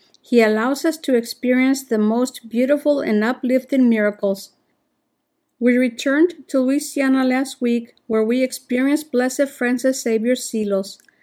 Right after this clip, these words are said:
I use the term experience because we have never had the gift of seeing the power of the following this blessed has been given by our Lord Jesus.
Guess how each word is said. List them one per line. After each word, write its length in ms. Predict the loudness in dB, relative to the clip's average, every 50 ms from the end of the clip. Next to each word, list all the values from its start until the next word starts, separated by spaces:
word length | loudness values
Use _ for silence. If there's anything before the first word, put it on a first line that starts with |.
| _ _ _ _ _ _
I 80 | 0 0
use 340 | 0 2 2 0 0 0 -2
the 140 | -2 -2 -2
term 440 | -2 -2 0 0 2 2 0 0 -2
experience 760 | -8 -10 -10 -14 -10 _ -2 0 2 2 2 0 0 -2 -4
because 460 | -4 -6 -6 -6 -2 -2 -4 -4 -2 -4
we 220 | -4 -2 -2 -2
have 140 | -4 -4 -4
never 320 | -2 -2 0 0 0 -2
had 260 | -2 -4 -4 -4 -2
the 80 | -2 -4
gift 440 | -4 -4 0 0 0 0 0 -2 -4
of 120 | -4 -4
seeing 380 | -4 -6 -4 -2 0 2 2 2
the 100 | 0 -2
power 480 | -4 -8 -8 -4 -2 -2 0 0 0
of 180 | 0 0 -2 -4
the 80 | -4 -6
following 680 | -6 -6 -6 -2 0 0 2 2 2 2 2 0 -2 -8 -20 -20 _ _ _
this 240 | 0 2 2 2 -2
blessed 540 | -4 _ 0 0 2 0 0 -2 -4 -4
has 200 | -2 -4 -4 -4
been 280 | -4 -2 0 0 0 0
given 340 | 0 0 2 2 2 2 2
by 160 | 2 0 0
our 140 | 0 0 0
Lord 280 | 0 0 0 0 -2
Jesus. 600 | -4 -6 -4 -4 -4 -4 -4 -4 -4 -6 -8 -12